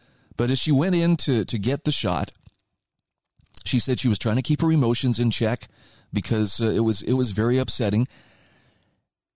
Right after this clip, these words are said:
There was someone in line behind her. I believe it was an E M T. And this was the first thing she pointed out, as she said,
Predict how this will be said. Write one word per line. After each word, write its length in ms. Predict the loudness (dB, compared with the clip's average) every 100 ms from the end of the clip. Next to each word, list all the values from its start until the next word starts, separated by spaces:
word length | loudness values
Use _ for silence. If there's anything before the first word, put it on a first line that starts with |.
| _ _
There 160 | 0
was 120 | 0 0
someone 340 | 0 2 2
in 140 | 2
line 240 | 2 2 0
behind 440 | 0 0 0 0
her. 100 | 0
I 60 | 0
believe 300 | 0 0 0
it 40 |
was 180 | 0 -2
an 100 | -4
E 180 | -2 0
M 140 | 2
T. 360 | 0 -2 -4 -8 _ _ _ _ _ _ _ _
And 120 | 0
this 160 | 0 -2
was 120 | -4
the 60 | -2
first 260 | -2 0
thing 120 | 0
she 140 | -2 -2
pointed 340 | -2 0 0
out, 140 | 0 -2
as 60 |
she 140 | -2 -2
said, 320 | -2 -2